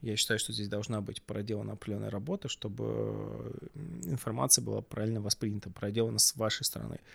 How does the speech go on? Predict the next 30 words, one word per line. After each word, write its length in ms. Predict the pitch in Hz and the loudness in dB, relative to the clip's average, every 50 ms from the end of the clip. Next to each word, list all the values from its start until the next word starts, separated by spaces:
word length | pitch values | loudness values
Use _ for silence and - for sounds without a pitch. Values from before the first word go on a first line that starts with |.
| - - - - - - - - - | -20 -20 -20 -20 -20 -20 -20 -14 -6
Личное 400 | - 110 120 131 - - 120 110 | -2 0 2 4 4 2 4 4
исследовательское 720 | 110 - - 120 117 110 104 101 - 107 - - - 107 | 4 4 4 2 -2 0 2 4 6 6 6 4 2 -2
вы 60 | 107 101 | -2 -2
потратили 500 | - 104 - - 104 101 - - 107 104 | -4 -6 -6 -4 0 4 4 4 2 2
время, 460 | 104 117 147 160 160 143 120 117 110 | 0 2 2 4 4 4 2 2 0
заморочились, 760 | 107 101 98 101 107 127 135 - - 120 104 104 - - - - - - - - _ - - | -2 -2 -2 0 2 2 2 2 2 0 2 4 4 4 2 0 -20 -20 -20 -20 _ -10 -6
и 460 | - 113 131 131 127 117 113 107 107 | -2 0 2 2 2 2 2 0 0
тогда 420 | - 104 98 101 101 104 107 120 | -2 -4 -6 -4 0 2 2 2
как 200 | 123 - 107 104 | 2 0 -4 -8
бы, 340 | 104 104 104 107 107 107 113 117 - - - - - - - - - | -6 -4 -2 -2 -2 -2 -6 -8 -14 -18 -20 -20 -18 -18 -16 -12 -8
м, 680 | 170 156 123 110 110 107 107 110 107 104 107 - - - _ - | -6 -4 -4 -2 -2 -2 -2 -2 -4 -4 -6 -8 -10 -14 _ -8
а, 320 | - - 113 107 107 113 | -4 0 0 0 2 4
да 100 | 117 143 | 4 6
и 80 | 151 143 | 6 6
просто 300 | - 127 131 - - 113 | 6 4 4 4 4 6
если 180 | - - 107 | 6 6 6
я 80 | 104 101 | 4 2
буду 240 | 107 117 107 107 101 | 2 2 2 4 4
объяснять, 560 | 98 101 104 - - 117 117 135 143 - - - - - - - - - _ - | 4 4 4 4 4 4 4 4 4 2 0 -4 -10 -20 -20 -20 -20 -20 _ -12
а, 1080 | - - - 101 98 98 95 98 98 95 95 98 98 98 98 107 107 107 110 - - - | -10 -6 -6 -4 -4 -4 -4 -4 -4 -4 -4 -4 -4 -6 -6 -6 -8 -8 -8 -10 -10 -10
это 480 | - 107 - - 107 104 101 98 98 98 | -10 -10 -8 -6 -4 -4 -2 -2 0 0
займет 320 | 98 98 101 104 98 - - _ _ - | 0 0 0 -2 -4 -4 -8 _ _ -2
полдня, 580 | - 117 131 160 165 151 120 117 113 113 110 107 | 6 10 10 12 12 12 10 8 6 6 6 4
день, 440 | 101 95 - 107 120 131 135 135 135 | 4 2 2 4 6 6 6 6 6
плюс 280 | - 135 117 104 104 | 4 2 0 0 2
дать 220 | 110 110 107 - - | 2 2 2 2 2
вам 140 | 107 104 107 | 0 0 2
время 300 | 104 104 104 104 101 101 | 2 2 2 0 0 -2
переварить 420 | - 110 104 104 101 107 117 - | -2 -2 -2 -2 -2 -2 -4 -6
информацию. 760 | 104 - - - 104 104 113 131 - - - 123 113 113 | -8 -6 -4 -2 2 6 8 8 8 8 8 8 8 6